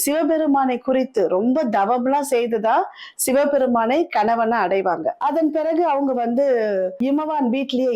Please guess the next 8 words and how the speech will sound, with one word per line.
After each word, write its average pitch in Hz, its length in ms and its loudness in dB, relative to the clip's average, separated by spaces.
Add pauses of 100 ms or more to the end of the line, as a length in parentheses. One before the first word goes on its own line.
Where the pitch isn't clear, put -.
இருப்பாங்க, 214 380 -2 (160)
இமவான் 254 400 0 (160)
மேனை 220 340 -2 (120)
அவங்க 269 280 0
வீட்டுல 285 320 -2
இருப்பாங்க. 247 480 0 (120)
ஏதோ 370 320 -2
ஒரு 311 240 0